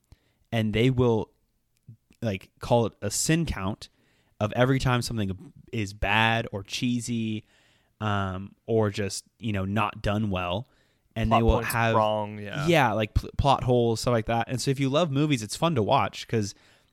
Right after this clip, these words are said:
Speaker 1: they can have some, like, really good movies that are like, "Oh, I never realized that there's a massive plot point right there," or something else. And so, or things that don't make sense in real life, like, they'll count those as sins. And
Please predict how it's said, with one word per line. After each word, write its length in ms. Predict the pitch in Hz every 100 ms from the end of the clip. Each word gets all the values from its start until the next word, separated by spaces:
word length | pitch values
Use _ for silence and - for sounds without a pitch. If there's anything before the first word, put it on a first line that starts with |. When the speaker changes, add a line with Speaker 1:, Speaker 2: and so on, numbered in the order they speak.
| -
Speaker 1:
they 100 | 127
can 120 | 131
have 200 | 127 123
some, 100 | 120
like, 140 | 107 107
really 240 | 120 131
good 140 | 120
movies 380 | 113 120 131 117
that 80 | 107
are 40 |
like, 180 | 101 98
"Oh, 200 | - 185 -
I 100 | 123
never 220 | 143 131
realized 320 | 127 170 110
that 80 | 107
there's 160 | 107 104
a 40 |
massive 460 | 101 95 107 131 117
plot 260 | 123 127
point 220 | - 101
right 160 | 90 -
there," 240 | - - - _ _ _ _
or 200 | - 110
something 320 | 104 123 123 123
else. 260 | 98 87 - - _ _
And 220 | 131 127
so, 560 | - 135 123 120 113 107 - _ _ _ -
or 120 | 135
things 280 | - 147 143
that 160 | 127
don't 160 | 123 110
make 160 | 113 -
sense 280 | 113 107
in 140 | - 101
real 240 | 98 104
life, 460 | 110 107 127 - - _ _ _
like, 200 | - 101
they'll 320 | 98 101 101 - _
count 320 | - 110 101
those 260 | 101 98 98
as 100 | 95
sins. 420 | - 101 104 123 - _ _ _ _
And 340 | 147 143 135